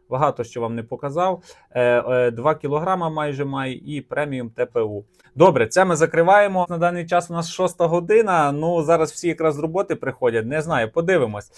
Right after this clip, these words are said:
Ну, йдемо, провіримо. Ми до розеточки, дивіться, це оригінальний Nissan Leaf. Тут у нас тільки лампочки індикації, що типу готове, заряджає або якась помилка вибиває. Ну, хто має, той знає.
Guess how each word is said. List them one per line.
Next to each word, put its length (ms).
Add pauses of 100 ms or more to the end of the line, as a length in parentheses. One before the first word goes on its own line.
(280)
Ну, 80
йдемо, 240
провіримо. 500 (320)
Ми 200
до 120
розеточки, 680
дивіться, 440
це 340
оригінальний 840
Nissan 380
Leaf. 320 (800)
Тут 180
у 20
нас 180
тільки 340
лампочки 520
індикації, 720
що 160
типу 300
готове, 640
заряджає 760
або 260
якась 300
помилка 520
вибиває. 580
Ну, 140
хто 240
має, 300
той 200
знає. 320